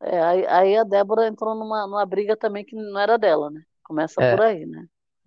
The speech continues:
Speaker 2: É, mas
Speaker 1: É.
Speaker 2: isso daí, mas isso daí até que é, até que é verdade, até, porque a Pétala, a Pé-, <laughs> a Pétala jogou o nome da Deolane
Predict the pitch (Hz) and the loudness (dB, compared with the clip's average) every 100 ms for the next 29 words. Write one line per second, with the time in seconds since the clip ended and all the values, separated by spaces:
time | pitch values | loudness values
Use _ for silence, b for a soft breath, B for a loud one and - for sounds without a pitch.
0 | _ _ _ - 226 170 - - 220 226 | _ _ _ 0 2 4 2 2 0 0
1 | - - - 185 214 226 220 196 165 165 | 0 -6 -4 0 0 0 2 4 4 2
2 | 240 185 120 - _ _ - 190 202 214 | 2 2 0 -2 _ _ -4 0 2 2
3 | - - - 98 143 165 151 190 226 226 | 2 0 -2 -2 2 2 4 2 4 4
4 | 170 160 160 135 123 156 - 202 b b | 4 4 4 0 2 0 0 -2 b b
5 | b b b 190 - 214 240 - 202 165 | b b b -4 0 -2 0 2 4 2
6 | 175 202 147 220 190 - 202 214 196 190 | 0 0 2 0 -2 -2 0 4 6 6
7 | 185 196 185 185 175 170 160 147 170 190 | 6 4 2 0 2 2 2 4 2 2
8 | 151 123 | -4 -8